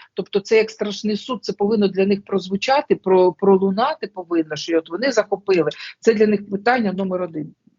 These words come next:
Чи вдасться? Чи вдасться? Ні, у них можуть бути якісь такі просування, якісь такі невеличкі, щось туди-сюди.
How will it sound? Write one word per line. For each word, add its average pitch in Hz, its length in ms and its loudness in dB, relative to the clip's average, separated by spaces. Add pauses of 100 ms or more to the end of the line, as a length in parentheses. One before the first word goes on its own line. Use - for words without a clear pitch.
(160)
Чи - 120 -16
вдасться? 190 560 -14 (480)
Чи - 120 -10
вдасться? 180 600 -6 (2500)
Ні, 202 180 4
у 196 60 4
них 202 220 4
можуть 214 300 2
бути 208 260 0
якісь 202 380 2
такі 202 220 -2
просування, 233 840 2
якісь 208 320 0
такі 196 240 2
невеличкі, 196 760 2
щось - 280 -2
туди-сюди. 214 840 -2